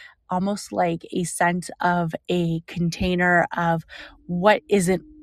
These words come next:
um, what isn't working for us, 'cause all we're doing is creating more, um, misbeliefs and disbeliefs and limiting self-beliefs. So meditation is a practice that the soul is requesting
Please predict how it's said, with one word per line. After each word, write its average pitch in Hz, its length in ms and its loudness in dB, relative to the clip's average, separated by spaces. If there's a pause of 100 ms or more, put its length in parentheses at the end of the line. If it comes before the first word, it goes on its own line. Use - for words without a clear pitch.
um, 175 480 -2 (320)
what 185 300 2
isn't 208 320 0
working 180 440 0
for 170 200 -2
us, 165 180 2
'cause 190 220 -4
all 190 260 4
we're 190 140 -2
doing 170 260 -2
is 170 140 -2
creating 165 440 -2
more, 160 240 -2 (480)
um, 165 280 -4
misbeliefs 175 720 -2
and 170 160 -6
disbeliefs 175 800 -4
and 156 180 -6 (360)
limiting 185 520 2
self-beliefs. - 1120 -2 (640)
So - 180 2
meditation 226 1080 4 (120)
is 175 600 0 (400)
a 196 160 2
practice 208 880 0
that 170 400 -4
the 185 100 -6
soul 220 720 4
is 170 240 -4
requesting 175 840 -2